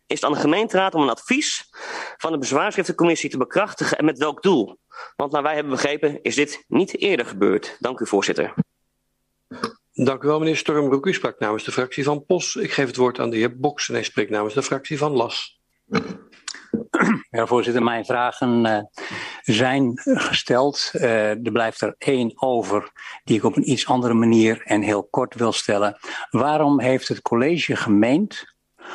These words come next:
Speaker 3: om de uitspraak op onderdelen, eh, door deze raad te laten wijzigen? Waar zit het belang van onze raad voor, eh,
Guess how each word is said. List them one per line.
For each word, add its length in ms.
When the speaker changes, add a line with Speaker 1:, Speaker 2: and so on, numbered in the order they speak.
Speaker 3:
om 240
de 180
uitspraak 840
op 240
onderdelen, 1000
eh, 400
door 220
deze 380
raad 580
te 120
laten 680
wijzigen? 680
Waar 560
zit 320
het 260
belang 500
van 260
onze 400
raad 640
voor, 440
eh, 420